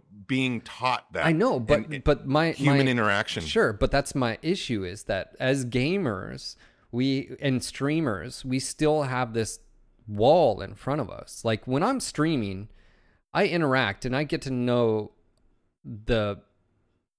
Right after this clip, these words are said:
Speaker 2: the names of who's in chat. I know who
Speaker 1: Yeah, yeah.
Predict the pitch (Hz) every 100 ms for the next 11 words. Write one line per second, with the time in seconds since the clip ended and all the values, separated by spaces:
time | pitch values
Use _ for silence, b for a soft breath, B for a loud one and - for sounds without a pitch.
0 | _ _ 127 - _ 131 120 123 135 123
1 | 107 107 101 127 110 131 120 110 101 -
2 | 87 - - 175 156 131 127 127